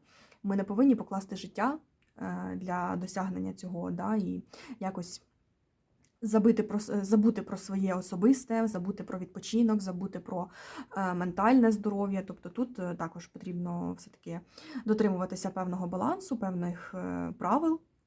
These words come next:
е, поведінки своєї, елементарно берегти себе, ну і, власне, плекати свої мрії, плекати свої проекти. Ось таке у мене буде послання для варіанту номер один,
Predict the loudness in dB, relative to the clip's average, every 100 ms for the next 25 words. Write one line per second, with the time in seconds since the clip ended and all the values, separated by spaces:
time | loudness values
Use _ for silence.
0 | -8 -6 -4 -2 4 6 8 6 4 2
1 | 2 2 0 -4 -4 -4 -4 -2 0 2
2 | 0 0 -6 -6 -4 -4 -2 -4 0 0
3 | -2 -8 -20 -16 -14 -10 2 6 8 6
4 | 2 -4 2 4 6 4 4 0 -2 -6
5 | -8 0 4 4 4 2 4 6 8 8
6 | 6 0 -6 -10 -8 -6 -6 -4 -6 -4
7 | -2 0 0 -2 -8 -12 -12 _ _ _
8 | _ _ _ _ -8 -6 -4 0 4 4
9 | 4 4 4 2 -2 0 2 2 2 -2
10 | -4 -8 _ _ -8 -4 -2 -4 -4 -4
11 | -4 -6 -4 -4